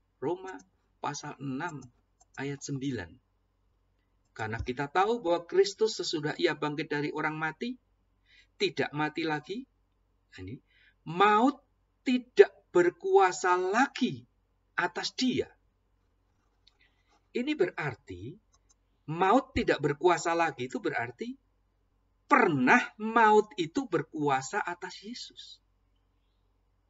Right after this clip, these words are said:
Dan karena Yesus dikuasai maut, maka Yesus tidak berdaya terhadap dirinya sendiri. Perlu pertolongan dari Allah yang kemudian melepaskan Yesus dari maut.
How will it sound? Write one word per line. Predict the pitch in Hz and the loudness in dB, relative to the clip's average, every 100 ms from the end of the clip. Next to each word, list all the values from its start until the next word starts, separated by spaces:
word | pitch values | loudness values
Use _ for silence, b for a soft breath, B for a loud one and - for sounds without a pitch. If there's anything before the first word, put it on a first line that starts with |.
| _ _ _ _ _ _ | _ _ _ _ _ _
Dan | 110 113 | -8 -2
karena | 151 151 147 | 0 2 4
Yesus | 147 202 - - | 6 6 4 -2
dikuasai | 220 208 185 190 185 | 0 4 4 6 2
maut, | 160 131 - _ _ _ _ | 2 -4 -4 _ _ _ _
maka | 240 247 285 | -6 -4 0
Yesus | 262 226 254 | 0 0 -2
tidak | 262 254 - | 0 0 4
berdaya | 427 - 190 254 285 254 | 2 4 2 4 2 0
terhadap | 190 185 180 180 | 0 0 0 0
dirinya | - 185 190 190 | -2 -2 -4 -6
sendiri. | 185 180 220 269 _ _ _ _ _ _ _ _ _ _ _ _ _ _ _ _ - | -8 -8 -8 -12 _ _ _ _ _ _ _ _ _ _ _ _ _ _ _ _ -2
Perlu | 185 170 254 247 113 - _ _ _ | 0 2 4 4 2 -6 _ _ _
pertolongan | - 156 - 135 120 120 127 | -6 -6 -4 -4 -2 -2 -2
dari | 113 110 | -4 -4
Allah | - 185 202 - _ _ _ _ - | -6 -6 -8 -10 _ _ _ _ -4
yang | 123 110 | -2 -2
kemudian | 120 117 104 107 | -6 -8 -6 -6
melepaskan | 101 95 92 - 143 - - 127 | -6 -10 -10 -10 -10 -10 -12 -12
Yesus | 117 101 - 117 | -10 -12 -12 -14
dari | - 98 98 | -12 -12 -10
maut. | 127 127 | -12 -12